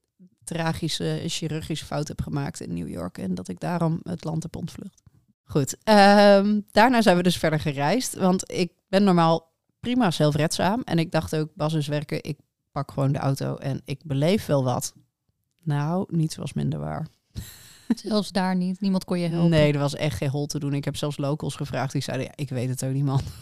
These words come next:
Speaker 2: <laughs> Wat doe jij de hele
Speaker 1: <laughs>
Speaker 2: dag?
Speaker 1: Ja,
Speaker 2: Eh,
Speaker 1: helemaal niks.
Speaker 2: ik weet niet. <laughs>
Speaker 1: Dus, eh, ik heb wel een lokale paardennoodopvang gevonden. Dus daar heb ik uiteindelijk twee dagen geholpen. En dat was wel heel leuk en ook wel heel grappig eigenlijk. Want wat ik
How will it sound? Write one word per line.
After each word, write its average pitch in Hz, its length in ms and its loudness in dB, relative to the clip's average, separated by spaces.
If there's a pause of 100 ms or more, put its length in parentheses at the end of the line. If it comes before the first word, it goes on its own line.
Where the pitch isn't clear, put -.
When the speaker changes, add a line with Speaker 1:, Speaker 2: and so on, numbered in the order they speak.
(180)
Speaker 2:
<laughs> - 280 -16
Wat 220 220 4
doe 302 100 4
jij 247 180 4
de 247 60 4
hele 180 260 2
Speaker 1:
<laughs> 180 40 0
Speaker 2:
dag? 170 100 -2
Speaker 1:
Ja, 202 80 -2
Speaker 2:
Eh, 180 220 2
Speaker 1:
helemaal 175 400 4
niks. 151 520 0
Speaker 2:
ik - 120 -16
weet 190 240 4
niet. 214 280 4
<laughs> - 40 -20 (580)
Speaker 1:
Dus, 190 580 2
eh, 165 640 4
ik 180 300 -4
heb 196 220 0
wel 208 280 2
een 185 240 2
lokale 175 640 0
paardennoodopvang 196 760 0
gevonden. 180 500 0 (100)
Dus 180 180 -4
daar 190 120 0
heb 180 100 -2
ik - 80 -6
uiteindelijk 160 380 -2
twee 156 160 -2
dagen - 280 -6
geholpen. 233 540 0 (320)
En 214 140 -2
dat 208 120 0
was 185 180 -2 (160)
wel 226 240 4
heel 190 280 2
leuk 190 360 2
en 208 240 -2
ook 220 120 0
wel 220 140 4
heel 190 160 6
grappig 202 400 0
eigenlijk. 139 380 -2
Want 175 180 4
wat 202 140 0
ik 175 140 -4